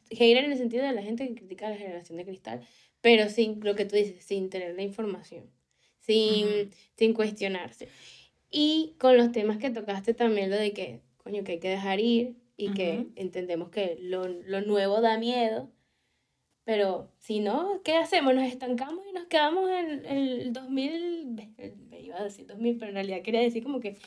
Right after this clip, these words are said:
Speaker 1: en los mil ochocientos. O sea
Speaker 2: Y ni siquiera, o sea, todo va a seguir avanzando.
Speaker 1: Y todo va a seguir avanzando.
Speaker 2: Y
Speaker 1: Capaz a nosotras nos pase también con los, con los alfa de
Speaker 2: Es
Speaker 1: que
Speaker 2: que eso
Speaker 1: van a
Speaker 2: va a
Speaker 1: ver
Speaker 2: pasar, eso va a
Speaker 1: Exacto.
Speaker 2: pasar, y
Speaker 1: De
Speaker 2: es
Speaker 1: que
Speaker 2: normal.
Speaker 1: va a ser algo nuevo y nosotros como que mierda, o sea, ¿qué es
Speaker 2: Claro,
Speaker 1: esto?
Speaker 2: claro, va a haber cosas que te van a impactar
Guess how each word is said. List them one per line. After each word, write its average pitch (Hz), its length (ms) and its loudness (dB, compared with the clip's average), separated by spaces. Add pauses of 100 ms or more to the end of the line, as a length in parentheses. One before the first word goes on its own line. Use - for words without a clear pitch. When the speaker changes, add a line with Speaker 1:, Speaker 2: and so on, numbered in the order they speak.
(100)
Speaker 1:
en 240 120 -4
los 226 80 0
mil 240 140 4
ochocientos. 233 580 -6 (420)
O 196 80 -4
sea 214 400 0 (100)
Speaker 2:
Y 190 300 -8
ni 170 160 -12
siquiera, 165 440 -10
o 143 60 -12
sea, 147 460 -10 (1040)
todo 240 260 6
va 208 80 2
a 202 60 -4
seguir 196 240 -2
avanzando. 156 580 -4
Speaker 1:
Y 269 80 2
todo 240 160 4
va 285 60 4
a 277 40 -2
seguir 277 200 -2
avanzando. 262 480 0
Speaker 2:
Y 233 60 4
Speaker 1:
Capaz 254 260 8
a 294 60 2
nosotras 330 360 -6
nos 302 140 -8
pase 277 240 -12
también 285 320 -8
con 311 160 -4
los, 277 180 -2 (260)
con 254 160 6
los 240 200 4
alfa 285 340 0
de 311 120 -2
Speaker 2:
Es - 60 -6
Speaker 1:
que 254 100 0
Speaker 2:
que 285 60 4
eso 226 140 2
Speaker 1:
van 330 120 10
a - 20 6
Speaker 2:
va 320 60 6
a - 20 2
Speaker 1:
ver 302 100 0
Speaker 2:
pasar, 202 580 0
eso 220 280 -8
va 196 80 -2
a 196 40 0
Speaker 1:
Exacto. 185 60 -8
Speaker 2:
pasar, 170 400 -6
y 233 40 -6
Speaker 1:
De 262 80 4
Speaker 2:
es 240 80 0
Speaker 1:
que 240 240 0
Speaker 2:
normal. 160 340 -8
Speaker 1:
va 247 120 -4
a 240 60 -12
ser 294 140 -8
algo 320 180 -10
nuevo 294 200 -8
y 294 40 -10
nosotros 233 280 -14
como 294 140 -16
que 202 140 -8
mierda, 202 400 -6
o - 80 -14
sea, 214 600 -4
¿qué 208 100 -14
es 190 60 -10
Speaker 2:
Claro, 226 240 2
Speaker 1:
esto? 226 120 -10
Speaker 2:
claro, 190 300 -2
va 175 80 2
a - 20 4
haber 175 220 -2
cosas 233 260 -8
que 247 100 -14
te 175 140 -8
van 151 220 -8
a - 20 -16
impactar 143 720 -16